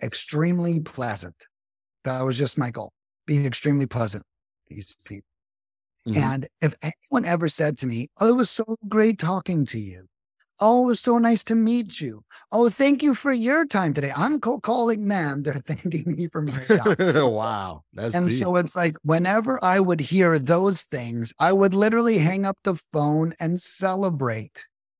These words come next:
Speaker 1: Okay. And I think that one of the biggest things we do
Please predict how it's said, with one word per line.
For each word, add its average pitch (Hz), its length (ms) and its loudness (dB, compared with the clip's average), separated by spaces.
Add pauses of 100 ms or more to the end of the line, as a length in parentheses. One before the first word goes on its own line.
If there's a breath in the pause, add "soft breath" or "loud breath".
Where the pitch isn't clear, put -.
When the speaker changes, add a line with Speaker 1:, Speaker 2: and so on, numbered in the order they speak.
(120)
Speaker 1:
Okay. 139 400 0 (460 loud breath)
And 151 220 2
I 156 120 2
think 214 300 2
that 202 180 2
one 180 160 -2
of 165 80 -2
the 160 80 2
biggest 180 540 0
things 175 360 -2
we 151 220 -2
do 127 520 -2